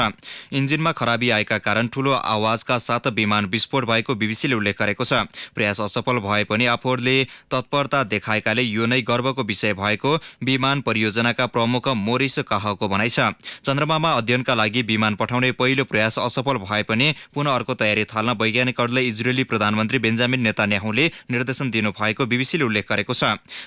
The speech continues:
चन्द्रमामा अन्तरिक्ष विमान पठाउने चौथो राष्ट्र बन्ने लक्ष्यका साथ इजरायलले सो विमान पठाएको थियो, जसले अन्तरिक्षका तस्विरहरू खिच्ने तथा अध्ययनहरू गर्ने बताइएको थियो। यसअघि रुस, अमेरिका र चीनले चन्द्रमामा अन्तरिक्ष यान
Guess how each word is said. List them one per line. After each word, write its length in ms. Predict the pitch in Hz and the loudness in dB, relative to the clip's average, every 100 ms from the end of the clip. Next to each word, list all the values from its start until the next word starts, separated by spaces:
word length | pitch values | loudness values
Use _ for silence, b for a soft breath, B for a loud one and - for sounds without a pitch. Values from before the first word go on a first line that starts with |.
| - | -2
चन्द्रमामा 400 | 147 156 165 175 | 0 0 0 0
अन्तरिक्ष 380 | 139 131 131 - | 0 0 0 0
विमान 360 | 120 117 117 117 | 0 2 2 0
पठाउने 380 | 113 120 123 | -2 0 0
चौथो 300 | 113 143 135 | 0 0 0
राष्ट्र 240 | 123 104 110 | 0 0 0
बन्ने 300 | 104 110 107 | 0 2 0
लक्ष्यका 380 | 104 - 127 123 | 0 0 0 0
साथ 200 | 135 131 | 0 0
इजरायलले 540 | 123 101 107 107 135 131 B | -2 0 0 2 2 0 B
सो 180 | - 131 | -2 -2
विमान 320 | 113 107 104 | 0 0 0
पठाएको 420 | 101 107 107 107 131 | -2 -2 -2 -2 0
थियो, 220 | 147 107 - B B | 2 0 -4 B B
जसले 240 | 127 151 196 | -2 0 -2
अन्तरिक्षका 560 | 165 139 131 143 139 | 0 -2 0 0 0
तस्विरहरू 540 | 135 117 - 120 123 127 | 0 0 0 0 0 -2
खिच्ने 340 | 120 110 123 | -2 0 0
तथा 240 | 120 123 | 0 0
अध्ययनहरू 360 | 117 110 107 107 | 2 2 0 0
गर्ने 280 | 107 104 107 | 0 0 0
बताइएको 460 | 110 104 104 104 | 0 0 0 0
थियो। 240 | 131 143 113 - B B | 0 2 0 -4 B B
यसअघि 360 | 131 117 110 117 | -2 0 0 -2
रुस, 280 | 113 131 92 | -2 -2 -2
अमेरिका 420 | 113 113 117 127 | 0 0 0 0
र 80 | 123 | 0
चीनले 460 | - 107 117 123 - - | 0 2 2 0 -2 -6
चन्द्रमामा 600 | 135 131 127 104 104 135 143 B | -2 0 2 2 2 0 -2 B
अन्तरिक्ष 400 | 135 135 143 139 | -6 -2 -2 -2
यान 280 | 117 104 165 | 0 0 0